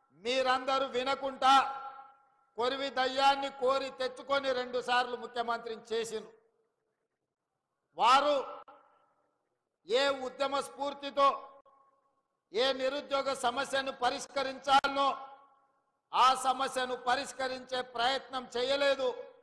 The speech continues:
కాలయాపన చేసిండు. నేను అన్ని శాఖల జోలికి వెళ్ళను, కానీ విద్యాశాఖకు సంబంధించే రెండు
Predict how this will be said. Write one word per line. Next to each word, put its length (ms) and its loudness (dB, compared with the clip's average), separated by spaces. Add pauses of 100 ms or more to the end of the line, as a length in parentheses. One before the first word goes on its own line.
(460)
కాలయాపన 720 4 (160)
చేసిండు. 420 -4 (1080)
నేను 300 -2
అన్ని 280 -2
శాఖల 360 2 (120)
జోలికి 380 0
వెళ్ళను, 400 0
కానీ 240 2 (720)
విద్యాశాఖకు 880 0
సంబంధించే 720 -2 (800)
రెండు 260 0